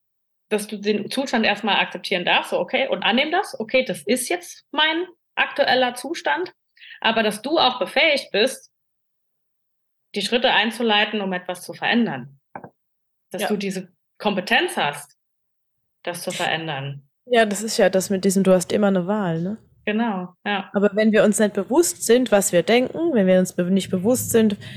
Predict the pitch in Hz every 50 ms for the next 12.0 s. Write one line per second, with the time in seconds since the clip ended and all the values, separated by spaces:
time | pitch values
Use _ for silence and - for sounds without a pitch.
0 | - - - - - - - 190 202 190 185 196 190 196 - - - 185 185 -
1 | 202 196 240 240 233 214 196 - - 185 180 180 185 - - - - - - 294
2 | 294 285 269 262 240 214 - - 196 196 185 208 202 190 185 - 202 - 185 185
3 | 196 190 - - 208 208 262 269 262 247 240 208 - - 226 220 208 202 196 196
4 | 190 - - - - - - - - - - 247 269 269 247 - - - - -
5 | 214 220 - 294 311 320 320 285 - - - - 285 285 277 - - - 247 220
6 | 202 190 185 208 214 214 226 220 220 226 - - 269 320 311 - - 277 254 277
7 | 269 - - 277 262 254 - - 262 233 233 202 214 208 - - 208 208 262 320
8 | 339 - 311 269 262 233 220 214 208 202 196 196 240 254 277 269 - 277 277 277
9 | - - - - - _ _ _ _ _ _ - 208 208 226 277 320 330 - -
10 | 349 359 370 359 339 - 240 - - 196 - 226 - 240 254 294 320 - 330 302
11 | 294 - - - - - - - 262 285 262 - - - - - - - - -